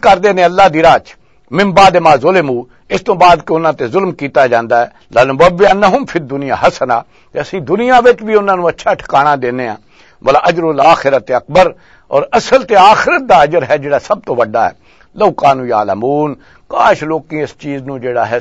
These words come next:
سمجھ جان تے انوں من لین۔ الَّذِينَ صَبَرُوا وَعَلَىٰ رَبِّهِمْ يَتَوَكَّلُونَ،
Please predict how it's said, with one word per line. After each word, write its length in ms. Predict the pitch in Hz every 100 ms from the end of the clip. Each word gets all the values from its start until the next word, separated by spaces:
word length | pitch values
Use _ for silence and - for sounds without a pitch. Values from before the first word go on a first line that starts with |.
| -
سمجھ 220 | 147 139 104
جان 200 | 117 117
تے 120 | 110
انوں 180 | 113 113 107
من 80 | 127
لین۔ 200 | 101 92 - _ _ _ _ _
الَّذِينَ 460 | 147 160 147 147 143 -
صَبَرُوا 340 | 147 190 233 214
وَعَلَىٰ 280 | 160 143 131 113
رَبِّهِمْ 360 | 135 113 127 110
يَتَوَكَّلُونَ، 760 | 101 98 98 95 107 120 147